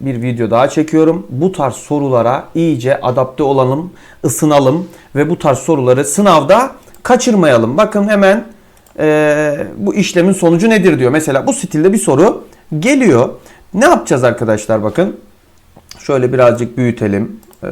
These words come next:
olayı. Heh. Şimdi bakın arkadaşım. Hocam ne yapacağız? Paydaları eşitleyeceğiz. Arkadaşlar paydaları eşitlemek de bu tarz ifadelerde, sorularda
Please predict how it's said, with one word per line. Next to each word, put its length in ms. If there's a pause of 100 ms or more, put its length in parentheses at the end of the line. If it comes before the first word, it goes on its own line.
(240)
olayı. 400 (140)
Heh. 140 (440)
Şimdi 420 (200)
bakın 280
arkadaşım. 460 (720)
Hocam 380
ne 40
yapacağız? 320
Paydaları 520
eşitleyeceğiz. 720 (200)
Arkadaşlar 600
paydaları 520
eşitlemek 680
de 100
bu 100
tarz 260
ifadelerde, 680
sorularda 680